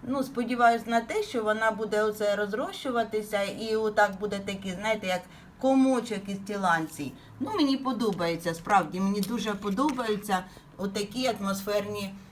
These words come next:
е, рослинки. Виглядають вони, ну, причудово. Навіть не в квітучому вигляді вони, е, так, знаєте, як... Ну, як гілочки якісь, як йолочки якісь оце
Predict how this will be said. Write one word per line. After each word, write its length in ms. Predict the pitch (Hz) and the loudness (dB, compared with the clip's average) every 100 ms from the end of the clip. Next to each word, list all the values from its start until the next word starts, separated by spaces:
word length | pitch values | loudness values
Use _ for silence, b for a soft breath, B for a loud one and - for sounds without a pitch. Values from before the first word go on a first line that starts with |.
| B - | B -4
е, 160 | 180 | -2
рослинки. 580 | 208 208 214 208 190 180 | 0 0 0 0 -2 -4
Виглядають 800 | 196 214 220 202 294 359 302 - | -2 0 0 2 2 2 0 -2
вони, 400 | 233 240 240 226 | -2 0 -2 -2
ну, 240 | 262 294 254 | -2 -2 -2
причудово. 920 | 247 277 - 262 240 196 226 185 175 | -2 -2 -2 -2 -2 0 -2 -2 -2
Навіть 440 | 226 330 330 277 | 2 2 2 0
не 140 | 254 269 | 0 -2
в 100 | - | -4
квітучому 680 | 240 240 262 254 220 214 208 | -6 -2 -4 -2 -4 -2 -4
вигляді 680 | 254 359 302 233 196 208 | -4 -4 -2 -2 -2 -4
вони, 500 | 196 214 233 247 233 226 B B B B B 170 | -2 -2 -2 -2 -2 -6 B B B B B -6
е, 360 | 180 185 185 - | -2 -2 -4 -2
так, 180 | 196 196 | -4 -2
знаєте, 380 | 226 240 233 | 0 0 0
як... 180 | 208 202 196 - B B - - - | 0 -2 -6 -16 B B -20 -18 -8
Ну, 140 | 302 | -6
як 420 | 370 370 - - 196 | -4 -6 -8 -2 0
гілочки 500 | 269 220 202 - 196 | 2 0 -2 -2 -4
якісь, 320 | 175 190 226 | -4 -4 -2
як 220 | 277 269 | -2 -2
йолочки 560 | 240 269 208 170 - 190 | -2 0 -2 -4 -6 -4
якісь 400 | 180 175 190 196 | -4 -4 -6 -4
оце 360 | 185 185 175 | -4 -4 -4